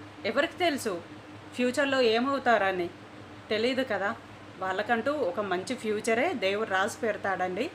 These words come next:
వాళ్ళని ఏ రంగంలో ముందుకు తీసుకెళ్లాలో, వాళ్ళకు ఏ రంగంలో ఏది ఇష్టమో తెలుసుకొని, అదే విధంగా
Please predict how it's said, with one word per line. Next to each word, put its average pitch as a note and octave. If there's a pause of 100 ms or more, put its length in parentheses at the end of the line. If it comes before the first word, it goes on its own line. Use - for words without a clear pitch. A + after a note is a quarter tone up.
(560)
వాళ్ళని A#3 (180)
ఏ A3+
రంగంలో B3
ముందుకు A#3+
తీసుకెళ్లాలో, A3+
వాళ్ళకు G#3+
ఏ G3
రంగంలో A3 (560)
ఏది A#3
ఇష్టమో A#3+ (300)
తెలుసుకొని, B3 (880)
అదే F#3+
విధంగా A#3